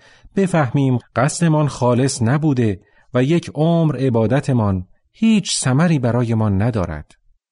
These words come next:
روایتی نقل شده که پس از آن که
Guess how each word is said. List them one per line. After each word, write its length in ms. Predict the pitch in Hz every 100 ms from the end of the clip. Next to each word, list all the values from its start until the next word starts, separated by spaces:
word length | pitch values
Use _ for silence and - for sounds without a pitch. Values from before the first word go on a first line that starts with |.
| _ _ _ _
روایتی 540 | 117 120 127 165 147 170
نقل 280 | 160 156
شده 280 | - 160 156
که 320 | 151 160 160 - -
پس 200 | 180 180
از 140 | 156
آن 140 | 170
که 240 | 165 165